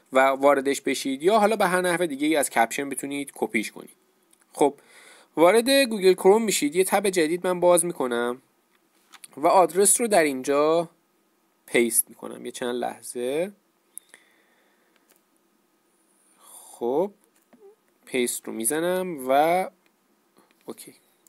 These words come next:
صبر می‌کنم تا این اکانت در واقع سایت گیت هاب برای من باز بشه. نیاز به ساخت اکانت هم توی گیت هاب ندارید با استفاده از این روشی که من دارم می‌گم بهتون.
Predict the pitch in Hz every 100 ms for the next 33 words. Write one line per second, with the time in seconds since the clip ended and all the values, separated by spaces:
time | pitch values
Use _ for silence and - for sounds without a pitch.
0 | - - 208 262 269 247 226 220 202 -
1 | 160 170 185 185 180 170 139 123 127 135
2 | - - - - 135 120 123 127 123 -
3 | 151 135 120 123 131 113 104 95 - -
4 | - _ _ _ _ _ _ _ _ _
5 | _ _ _ _ _ _ _ _ _ 160
6 | 190 202 214 180 156 165 147 147 165 190
7 | 185 135 135 - - 147 156 160 143 135
8 | 113 104 104 107 - - 113 107 110 104
9 | 104 104 - 107 104 104 101 98 101 104
10 | 107 110 - 135 147 190